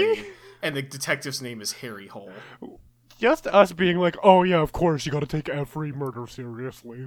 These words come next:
Speaker 2: Duh.
Speaker 1: <laughs>
Speaker 2: Like, really fucking funny.
Speaker 1: Yeah, very good. Uh, reflects very well on us as people, I would say. Um, you know, very, uh, very good podcasting, I think. Um, yeah,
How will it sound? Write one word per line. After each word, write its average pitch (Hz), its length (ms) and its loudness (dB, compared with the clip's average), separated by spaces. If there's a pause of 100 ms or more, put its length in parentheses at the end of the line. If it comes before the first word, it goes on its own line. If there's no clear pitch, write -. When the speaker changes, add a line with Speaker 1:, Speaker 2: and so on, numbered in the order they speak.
(140)
Speaker 2:
Duh. 147 500 -4
Speaker 1:
<laughs> 494 680 -2
Speaker 2:
Like, 196 420 8 (180)
really 240 440 4
fucking 165 500 4
funny. 117 580 -6 (480)
Speaker 1:
Yeah, 147 260 -4
very 160 380 -6
good. 147 440 -4
Uh, 139 180 -6
reflects 139 420 -8
very 160 240 -10
well 131 220 -6
on 127 100 -8
us 117 160 -8
as 120 120 -14
people, 139 360 -12
I 135 100 -4
would 135 140 -10
say. 147 360 -8 (480)
Um, 139 560 -8 (120)
you 247 200 -12
know, 139 380 -8 (360)
very, 175 480 -6
uh, 156 240 -8
very 160 260 -12
good 165 180 -14
podcasting, 123 680 -8
I 104 60 -14
think. 107 540 -18
Um, 147 380 -2 (360)
yeah, 226 460 4